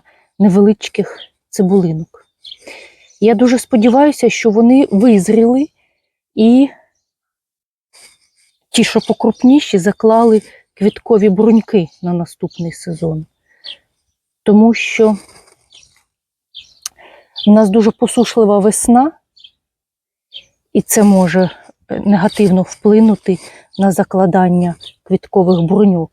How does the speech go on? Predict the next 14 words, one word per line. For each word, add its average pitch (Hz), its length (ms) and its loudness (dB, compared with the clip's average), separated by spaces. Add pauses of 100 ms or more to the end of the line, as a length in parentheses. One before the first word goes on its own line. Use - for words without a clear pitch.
Я 208 240 0
поливала 190 800 0
свої 220 320 -2
тюльпани 226 680 -2
періодично. 226 920 0 (380)
Навіть 226 340 0
після 190 380 0
квітування 220 680 0
я 185 140 2
декілька 190 480 -2
разів 202 400 0
їх 190 320 -2 (760)
поливала 214 540 2
водою. 170 580 -4